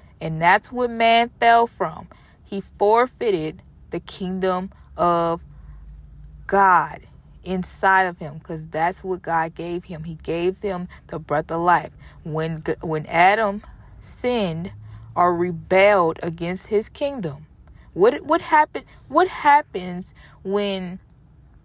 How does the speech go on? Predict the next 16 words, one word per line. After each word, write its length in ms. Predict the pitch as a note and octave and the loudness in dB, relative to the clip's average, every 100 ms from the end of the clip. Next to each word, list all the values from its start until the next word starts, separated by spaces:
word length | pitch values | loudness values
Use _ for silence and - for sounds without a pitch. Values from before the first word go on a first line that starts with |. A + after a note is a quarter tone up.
| _ - | _ -8
you 140 | G3 | -6
break 260 | F3 G3 G3 | 2 2 2
a 80 | F3+ | -2
law? 420 | F#3+ F#3 D#3 - _ _ _ - _ _ - - _ _ _ _ _ - - _ _ - _ - - _ _ - - - - - - - _ - | 0 0 -2 -16 _ _ _ -20 _ _ -20 -20 _ _ _ _ _ -20 -20 _ _ -20 _ -20 -20 _ _ -20 -20 -20 -20 -20 -20 -20 _ -18
You 140 | B3 C4 | -14 -2
go 180 | B3 A#3 | 0 0
to 100 | A#3 | -4
jail, 640 | G#3 C4+ C4 F#3 D3 E3 _ _ _ - - _ _ | -6 -4 -2 -4 -6 -14 _ _ _ -20 -20 _ _
right? 420 | G3+ B3 D4 D4 - _ - _ - - | 0 2 2 0 -10 _ -20 _ -20 -16
When 120 | G3 | -12
you 140 | A#3 C#4+ | -8 -2
break 280 | C4+ C4+ C4 | 2 2 0
a 60 | |
law, 460 | B3 C4 C#4 C#4+ D4+ - - - - _ _ _ _ _ _ - _ _ - | 0 4 4 2 -2 -16 -20 -20 -20 _ _ _ _ _ _ -20 _ _ -12
you 140 | A3+ G#3+ | -10 0
go, 260 | A3+ A#3 | 0 0